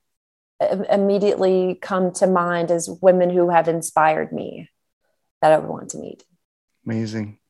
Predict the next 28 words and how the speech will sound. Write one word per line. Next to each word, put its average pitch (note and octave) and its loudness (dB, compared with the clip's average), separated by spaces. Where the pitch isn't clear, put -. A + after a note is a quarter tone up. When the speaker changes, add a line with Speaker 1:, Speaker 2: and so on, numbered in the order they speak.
Speaker 1:
Yeah. E3 -2
Speaker 2:
Love B2 -4
that. A2+ -2
I A#2+ -14
love A2+ -6
that. A2 -6
Question D3 0
number C#3+ 4
four. E3+ 4
What E3+ 2
advice D3 0
would C3+ -4
you C3+ -2
give B2+ -4
the C3+ 2
younger B2+ -2
Nicole? A2+ 0
Speaker 1:
What F#3+ 6
advice G3 4
would F#3+ 0
I F3+ 4
give F3 0
the F3+ 0
younger F3 -2
Nicole? E3 -2
Keep G3 0
doing F3+ 4
what F3 -4